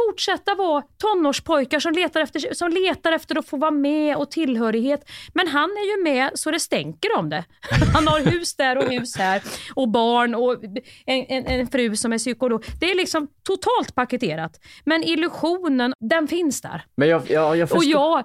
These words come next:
Speaker 1: vi är verkligen, vi är, vi är, vi är verkligen så här. Ja, man är fyrtiosju och man kan inte göra så mycket mer åt, eh, man har berättat allt, så det finns inga nyckelringar i världen i form av hattar som kan hjälpa en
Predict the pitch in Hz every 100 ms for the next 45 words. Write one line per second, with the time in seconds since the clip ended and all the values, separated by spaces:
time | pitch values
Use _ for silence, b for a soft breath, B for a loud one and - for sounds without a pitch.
0 | 277 B 294 320 285 277 294 285 247 214
1 | 214 214 269 247 202 214 - 247 226 220
2 | 247 220 208 214 208 180 175 180 165 175
3 | _ _ _ - - 185 240 262 208 -
4 | 202 226 208 170 160 196 196 190 214 190
5 | 190 190 170 165 190 170 190 175 170 175
6 | 180 - - 196 180 185 b b b -
7 | 214 208 233 190 - 208 208 156 156 -
8 | 190 220 185 - 214 190 220 - 175 170
9 | 160 170 185 202 147 165 240 240 b b
10 | - 247 226 175 185 202 208 - 165 190
11 | 175 175 202 202 - - 190